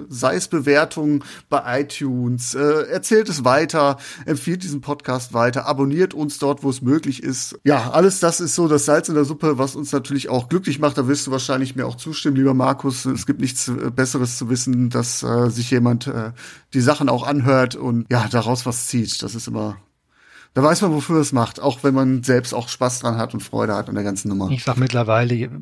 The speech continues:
Speaker 2: ähm, ich brauch keinen Like, aber ein netter Kommentar, der mir einfach mal sagt, was einem gefallen hat oder was nicht, der gibt einem mehr, der gibt auch immer eine schöne Diskussionsgrundlage und hilft einem halt auch, ähm, besser zu werden und sich weiterzuentwickeln.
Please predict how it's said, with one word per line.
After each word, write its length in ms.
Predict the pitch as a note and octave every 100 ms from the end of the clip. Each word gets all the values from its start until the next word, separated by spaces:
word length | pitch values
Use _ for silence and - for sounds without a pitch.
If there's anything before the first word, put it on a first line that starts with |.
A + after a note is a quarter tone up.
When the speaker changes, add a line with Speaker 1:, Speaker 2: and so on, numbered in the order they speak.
| -
Speaker 2:
ähm, 420 | B2 A#2 A2 A#2 -
ich 120 | A#2+
brauch 220 | - C3 C3+
keinen 240 | B2+ A2+
Like, 240 | A2 C3+
aber 140 | B2+ B2
ein 80 | B2
netter 240 | D3+ C#3+
Kommentar, 520 | - C3+ B2+ C3+ D#3
der 120 | B2+ B2
mir 100 | B2
einfach 220 | B2 C3
mal 160 | B2+
sagt, 240 | A2+ A#2+ B2
was 160 | C3
einem 140 | B2 B2
gefallen 320 | B2 A#2 C3+
hat 100 | C#3
oder 140 | B2
was 160 | A#2 A#2
nicht, 200 | C3 -
der 60 | A#2
gibt 220 | C#3 C#3
einem 160 | A2+ A2
mehr, 160 | A2+
der 140 | A#2 A#2
gibt 180 | B2+
auch 60 | A#2+
immer 140 | A#2+
eine 100 | A#2
schöne 220 | A2 A#2+ A#2+
Diskussionsgrundlage 1080 | A#2 A#2 - A#2 - B2 A2+ A2+ G#2+ G2+ G2+ - - -
und 100 | A#2+
hilft 240 | A2+ C3+ -
einem 180 | A2+ G#2+
halt 120 | A2
auch, 240 | G#2 -
ähm, 360 | G#2+ G2+ G2 G#2+ _ -
besser 260 | C3+ C#3
zu 160 | - A#2
werden 360 | A2 A2+ A2 - _ _ _ _
und 340 | - G#2 F2+ - _ _ _ _ -
sich 140 | -
weiterzuentwickeln. 680 | A2 A2 A2 G2 G2 F2+